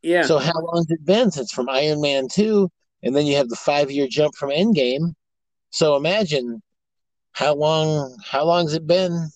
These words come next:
Speaker 2: that Hammer, you know, he might be out of prison now and pissed off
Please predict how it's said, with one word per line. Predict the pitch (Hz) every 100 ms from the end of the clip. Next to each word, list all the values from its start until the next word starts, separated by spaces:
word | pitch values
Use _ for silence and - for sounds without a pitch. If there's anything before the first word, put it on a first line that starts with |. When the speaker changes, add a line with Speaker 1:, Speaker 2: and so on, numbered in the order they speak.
| _ -
Speaker 2:
that | - 139
Hammer, | 120 160 160 156 147 135
you | 143
know, | 131
he | 139
might | 180 170 139
be | 139
out | 139
of | 131
prison | 175 180 151
now | 123 127 143
and | 117 -
pissed | 147 -
off | 160 170 151